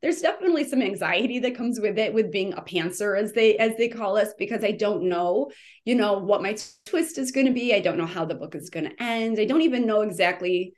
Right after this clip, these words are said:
who my character, I mean, I know who my characters are, like, by name, but I don't know who they are inside until I really get writing and get to know them. Um, so with this book, with all of my books, I start with a problem, essentially, like, something that needs to be solved. And so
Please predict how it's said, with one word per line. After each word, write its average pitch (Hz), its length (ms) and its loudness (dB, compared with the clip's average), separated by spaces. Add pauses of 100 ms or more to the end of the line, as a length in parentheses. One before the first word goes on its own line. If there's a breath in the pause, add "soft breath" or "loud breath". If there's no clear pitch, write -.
(380)
who 302 120 2
my 233 180 4 (280)
character, 466 480 -2
I 277 60 8
mean, 285 120 6
I 277 60 6
know 247 200 2
who 320 140 -2
my 262 140 0
characters 254 420 -2
are, 208 140 2
like, 185 260 -2
by 185 140 2
name, 196 340 2
but 269 140 4
I 311 40 4
don't 311 160 0
know 277 160 -2
who 277 160 -2
they 233 200 4
are 196 240 4
inside 185 680 -2
until 208 340 -4
I 190 60 4
really 202 300 0
get 160 220 0
writing 170 340 0
and 190 100 0
get 175 160 -2
to 170 100 -6
know 175 200 0
them. 254 320 0 (540 loud breath)
Um, 214 400 4
so 277 220 2
with 247 160 2
this 349 200 0
book, 196 300 2
with 294 180 4
all 311 200 6
of 262 100 4
my 180 160 0
books, - 260 -8
I 247 120 2
start 254 520 -2
with 220 200 2
a - 80 0
problem, 131 760 -6
essentially, 151 460 -4
like, 196 160 0
something 240 480 -2
that 196 200 2
needs 185 240 -2
to 180 100 -6
be 170 100 -4
solved. - 580 -8
And 214 220 0
so 233 320 2